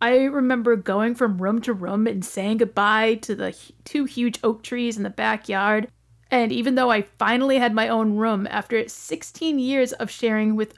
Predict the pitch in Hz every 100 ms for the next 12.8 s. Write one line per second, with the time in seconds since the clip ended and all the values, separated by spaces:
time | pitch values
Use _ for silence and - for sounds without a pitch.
0 | _ - - 359 339 - 202 196 - 262
1 | 247 202 202 208 - - 233 233 - 262
2 | 220 208 247 370 262 - 269 330 370 233
3 | 196 196 196 226 165 208 _ _ _ _
4 | _ _ - 254 247 240 330 - 294 254
5 | 247 214 240 269 - 196 220 190 - -
6 | 196 190 202 - - _ _ 220 247 330
7 | 339 254 214 185 196 269 233 202 185 185
8 | 180 208 202 214 226 208 220 214 202 220
9 | 220 208 - _ 233 233 254 247 226 208
10 | 202 190 180 214 254 202 - 226 220 254
11 | 277 - - 240 - - - - - -
12 | 294 294 - 196 175 147 143 -